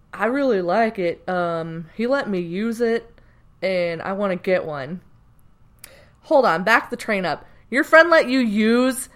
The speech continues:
his masturbatory device? Boys are gross. Ew. But I was like, "Um, okay." <laughs> So I looked it up, and this thing is, like, three hundred dollars. And so I told the guy, I was like, "You know, after tax, it's gonna be this amount or whatever, and delivery."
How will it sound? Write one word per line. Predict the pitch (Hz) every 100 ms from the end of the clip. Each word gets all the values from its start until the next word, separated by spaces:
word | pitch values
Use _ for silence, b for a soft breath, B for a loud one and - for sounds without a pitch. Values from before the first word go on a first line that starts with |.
| b
his | - 220 233 247 233 254 B B 185
masturbatory | 185 208 240 202 - 226 214
device? | 185 170 175 185 - - B -
Boys | 320 605
are | 330
gross. | 247 226 392 190 180 - - - b b b -
Ew. | - 415 220 185 180 214 - b b b
But | 208
I |
was | 208 202
like, | 208 196
"Um, | 233 226
okay." | 226 269 262 226 226 233
<laughs> |
So | - 311 381
I | 240
looked | 233 233
it | 220
up, | 202
and | 208
this | 214
thing | 247 240
is, | 220
like, | 196 180 175 b b b
three | - 311 359
hundred | - - 240 214 190
dollars. | 165 147 - 185 - - B B B B -
And | 208
so | 226
I | 214
told | 233 226
the | 220
guy, | 190
I |
was | 185
like, | 190 175 175
"You | 175
know, | 170
after | 175 175
tax, | 165 180 175 -
it's | -
gonna | 170 165
be | 160 156
this | 156 165 -
amount | 156 170 151
or | 147
whatever, | 143 143 147 175
and | - 170
delivery." | 165 151 156 151 143 165